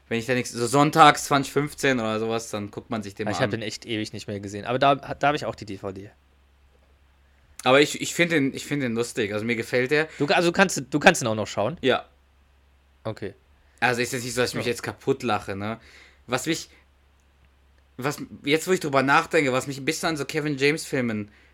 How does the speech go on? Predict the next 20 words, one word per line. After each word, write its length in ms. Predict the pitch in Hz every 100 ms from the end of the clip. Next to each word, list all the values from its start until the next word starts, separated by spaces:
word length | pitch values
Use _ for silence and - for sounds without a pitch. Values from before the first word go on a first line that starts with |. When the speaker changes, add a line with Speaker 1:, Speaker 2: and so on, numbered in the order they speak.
| _ _ _ _
Speaker 1:
vielleicht 320 | - 120 127
ist 140 | 151 147
es 60 |
auch 120 | 135 120
wirklich 240 | 131 -
mehr 260 | 127 135 -
Adam 220 | 127 120
Sandler 320 | - 139 123
Filme, 400 | - 110 107 85
was 140 | 113
mich 120 | 127 -
da 120 | 117
stört, 500 | - 139 127 151 - - - - - _
ist, 220 | 123 -
dass 140 | 127
sie 80 | 135
so 140 | 120 123
total 600 | 139 - 123 143 165 147
aus 380 | - 139 147
der 520 | - 131 127 127 123